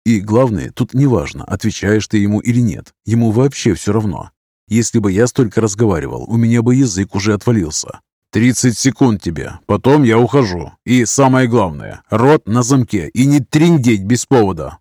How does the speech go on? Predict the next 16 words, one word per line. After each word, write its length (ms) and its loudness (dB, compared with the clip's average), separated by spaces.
Усек?» 460 -2
Макс 340 -4
нифига 520 -2
не 100 0
усек. 540 -6
Прошло 340 0
едва 280 0
пять 300 -2
минут, 380 -4
как 200 -4
его 200 2
варежку 560 -2
разорвало 680 0
от 220 -4
избытка 420 -2
чувств. 460 -10